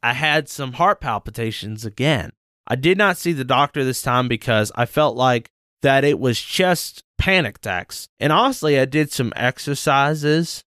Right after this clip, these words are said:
to calm down panic attacks, and it did help a lot. But this morning, I felt a little bit groggy and stuff, which I hollered at Mama last night in the cabin when we was all on vacation. Uh, me and my s-,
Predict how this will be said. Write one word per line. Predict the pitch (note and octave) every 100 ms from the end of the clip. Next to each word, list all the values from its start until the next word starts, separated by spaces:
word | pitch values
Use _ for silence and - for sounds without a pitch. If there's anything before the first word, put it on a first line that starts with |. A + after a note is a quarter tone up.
| -
to | A#2+ A#2
calm | - B2+ C3 B2+
down | A#2 A#2 B2 C#3 D#3 D#3+ -
panic | D#3 D#3 D#3+ -
attacks, | D3 - D#3+ E3 - - - _
and | D3 D#3 D3+
it | A#2+
did | - C#3+ D3
help | C#3 C3+ -
a |
lot. | G#2+ F#2+ G#2+ E3 - - _ _
But | C3 B2+
this | C#3 C#3+ -
morning, | C3 C#3 E3+ D#3+ B2+
I | G2+ A2+
felt | - D3 C#3+ F#2
a | B2
little | C3 B2+
bit | A#2+ A#2 A2 - - _ -
groggy | B2 C3 A#2
and | G#2 G2+
stuff, | A#2 A2 A#2+
which | A#2+ - - _ _ _ -
I | F3+
hollered | F#3+ F#3 F3+
at | D#3+ C3+ D#2+
Mama | B2 C3+ C#3
last | C3 C3 B2+ - - _
night | B2 C3 C#3 A2
in | A2
the | F#2+
cabin | - C3 C3 B2+ B2 A#2
when | A#2
we | A2+
was | G#2+
all | A2 A2+
on | G#2+ G#2
vacation. | G2 - A#2+ A2+ - G#2+ G#2+ A2 _ -
Uh, | G#2 G#2+ G#2+
me | G#2 A2+ B2
and | A#2
my | A2 G#2
s-, | G2 - -